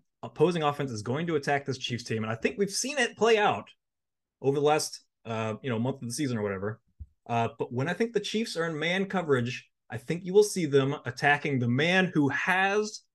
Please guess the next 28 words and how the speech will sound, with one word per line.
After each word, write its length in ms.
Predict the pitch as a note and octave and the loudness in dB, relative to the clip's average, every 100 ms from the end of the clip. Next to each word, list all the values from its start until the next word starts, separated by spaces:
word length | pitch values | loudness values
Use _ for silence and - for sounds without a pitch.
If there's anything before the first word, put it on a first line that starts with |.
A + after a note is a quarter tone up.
| _ _ _ _ - | _ _ _ _ -6
uh, 220 | A2+ A#2 | -4 -2
won 360 | A#2+ D3+ D#3+ C#3 | 4 4 4 2
that 180 | C3+ - | 0 2
cornerback 520 | D3+ D#3+ D#3+ E3 E3 - | 2 2 4 2 0 -2
three 200 | D3 B2+ | 0 0
job. 460 | A2+ F#2+ G2 C3 - A#2 | 0 -2 -2 -6 -10 -6
We've 120 | A#2 | -2
been 120 | A#2 | -2
keeping 260 | D3 C3+ C#3+ | -4 -4 -2
our 100 | C#3 C#3 | 2 2
eye 40 | C#3 | 2
on 100 | C3+ | 0
that 260 | C3+ - | -2 -4
for 260 | - A#2 A#2 | -2 -2 0
a 60 | A#2+ | -2
while. 520 | A#2+ C3 A2 G2+ G#2 _ _ _ | 0 0 0 -2 -6 _ _ _
Uh, 180 | G2+ G#2+ | -6 -4
Jalen 320 | G2+ B2 D3+ C3+ | 0 2 2 2
Watson 320 | C3+ C3 B2 | -2 -2 -2
played 200 | A#2+ A2+ | -2 0
every 300 | B2+ C3 C3+ | 0 2 2
snap, 380 | C3+ A#2+ A#2+ B2 | 2 -2 -2 -2
or 80 | B2+ | 0
not 120 | B2+ | 2
every 160 | A#2+ A2 | 0 -2
snap, 240 | A#2 G#2 | -4 -4
but 100 | B2 C#3+ | -2 2
every 400 | C3 B2+ A#2 | 4 2 0